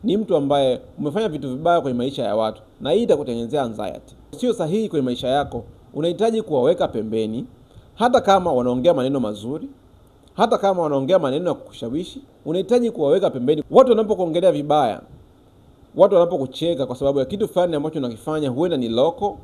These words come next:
au kimeanzia chini, unahitaji kufocus zaidi na wakupe hasira ya kufanya mara mbili zaidi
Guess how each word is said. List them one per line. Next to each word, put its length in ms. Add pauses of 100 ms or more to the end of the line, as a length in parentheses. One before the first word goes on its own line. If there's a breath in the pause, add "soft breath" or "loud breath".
(280)
au 160
kimeanzia 500
chini, 340 (1000)
unahitaji 400
kufocus 800
zaidi 500 (180)
na 160
wakupe 300
hasira 340
ya 100
kufanya 300
mara 220
mbili 320
zaidi 400